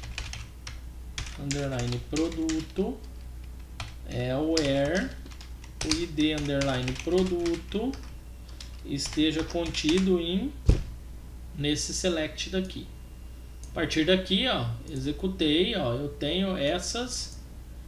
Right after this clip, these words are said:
vendas aqui, ó, que tem o produto de Guaraná Quat. Bom, sabendo disso, ó, e assemelhando aqui, ó, tá igual, a única coisa que eu mudei foi o produto.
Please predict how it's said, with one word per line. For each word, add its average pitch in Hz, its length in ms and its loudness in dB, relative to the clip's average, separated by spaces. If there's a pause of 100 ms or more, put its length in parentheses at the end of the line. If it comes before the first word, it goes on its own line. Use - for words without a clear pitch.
(260)
vendas 156 560 4
aqui, 185 340 2
ó, 107 140 2 (300)
que 135 120 -2
tem 139 300 0
o 156 60 -4
produto 156 440 -2
de 160 100 2
Guaraná 160 400 0
Quat. - 600 -4 (1200)
Bom, 143 400 6
sabendo 143 540 4
disso, 196 500 2
ó, 123 120 4
e 139 140 4
assemelhando 151 640 2
aqui, 233 340 2
ó, 160 120 4
tá 151 240 2
igual, 190 640 4
a 185 80 -2
única 175 300 0
coisa 165 240 4
que - 80 0
eu 190 40 6
mudei 180 440 4
foi 202 440 2 (640)
o - 80 -4
produto. 180 580 2